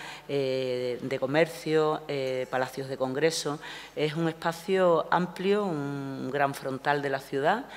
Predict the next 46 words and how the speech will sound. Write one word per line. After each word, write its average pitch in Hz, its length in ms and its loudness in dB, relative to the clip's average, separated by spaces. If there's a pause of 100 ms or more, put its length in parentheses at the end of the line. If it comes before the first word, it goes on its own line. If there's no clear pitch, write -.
(480)
eh, 143 400 2
y, 131 440 -4
y 131 120 -6
que, 117 500 -4
y 123 120 -6
que 120 120 -10
va 117 120 -4
a 120 40 -8
cambiar 123 380 -6
la 120 80 -2
imagen 123 360 -4
de 127 60 -4
Huelva 139 420 0
porque 127 480 -4
la 120 140 -2
va 120 60 -2
a - 20 -8
hacer 123 200 -8
más 123 160 -6
moderna, 160 600 0 (400)
eh, 127 600 -4
pues 117 220 -6
va, 131 140 0
va 127 80 -2
a 127 40 -4
ser - 180 -4
muy 139 140 -2
parecido 139 640 -2
al 139 140 0
Muelle 135 320 0
uno 131 200 -2
de 123 60 -2
Málaga 160 460 2 (460)
y 135 240 -4
entonces 123 380 -8
pues 135 160 -6
estamos 135 300 -8
muy, 131 560 -6
muy 135 240 -4
ilusionados 120 580 -6
porque 123 260 -10
esa 131 140 -8
transformación 131 840 -4 (320)
urbanística 135 920 -2
y 135 120 -4
económica, 165 760 0